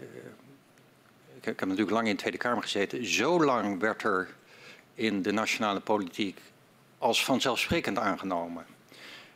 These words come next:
dat de energievoorziening in Nederland veilig was. We hadden ons eigen gas. En dat er een, eh, constante grote stroom van inkomsten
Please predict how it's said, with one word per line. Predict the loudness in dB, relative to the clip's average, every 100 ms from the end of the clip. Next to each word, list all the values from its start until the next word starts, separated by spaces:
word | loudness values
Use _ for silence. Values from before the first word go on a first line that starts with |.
| -14
dat | -6 0 2 2 -2 -6 -2
de | 0 2
energievoorziening | 2 2 2 2 2 2
in | 2
Nederland | 0 0 0
veilig | 0 0 -2
was. | -6 -6 -10 -14 -8
We | -8 -2
hadden | 0 2 0
ons |
eigen | 0 -2 -2
gas. | -2 -2 -2 -4 -6 -14 -20 -20 -20 -16 -16 -16 -18 -20 -4
En | 0 4 2 2 -8
dat | -14 0 2 2 0 -8 -2
er | 0 2 2 0
een, | -2 -2 -4
eh, | -6 -8
constante | 0 2 4 2 0
grote | -2 -2 2 2 2 -2
stroom | 0 2 2 2
van | 0
inkomsten | 0 0 -2 -4 -2 -4 -4 -6